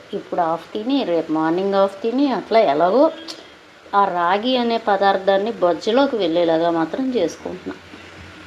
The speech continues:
ఫైనల్గా అయితే కటింగ్ సెక్షన్. టడా!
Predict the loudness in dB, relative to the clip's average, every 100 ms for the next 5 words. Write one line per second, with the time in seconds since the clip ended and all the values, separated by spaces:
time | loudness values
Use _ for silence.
0 | -10 -6 -4 -4 -4 -2 -2 0 -2 -4
1 | -6 -6 -6 -14 _ _ -12 -10 -8 -6
2 | -4 -4 -4 -2 -2 -4 -4 -2 -2 -8
3 | -12 -8 -8 -10 -20 _ _ _ _ _
4 | _ -8 -6